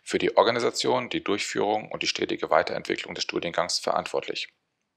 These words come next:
Das Leitbild des Studiengangs B A S B V macht deutlich, dass wir den begeisterten, leistungsbereiten und kreativen Sportlehrer beziehungsweise Sportlehrerin suchen, die nach Abschluss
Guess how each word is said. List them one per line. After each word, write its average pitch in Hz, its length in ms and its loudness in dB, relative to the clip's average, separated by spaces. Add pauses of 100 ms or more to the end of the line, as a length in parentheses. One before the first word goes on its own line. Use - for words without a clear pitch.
(1040)
Das - 260 6
Leitbild 98 520 6
des 87 60 0
Studiengangs 87 560 -2
B 95 220 -2
A 87 120 8
S 78 120 2
B 92 120 -8
V 90 180 2
macht 85 280 -2
deutlich, 107 500 2
dass 87 200 2
wir 87 60 -4
den 87 160 0
begeisterten, 85 680 2
leistungsbereiten 76 840 2
und 85 140 -6
kreativen 90 520 4
Sportlehrer 78 580 2
beziehungsweise - 580 0
Sportlehrerin 80 760 2
suchen, 90 380 -4 (640)
die 104 80 6
nach 90 200 4
Abschluss - 540 2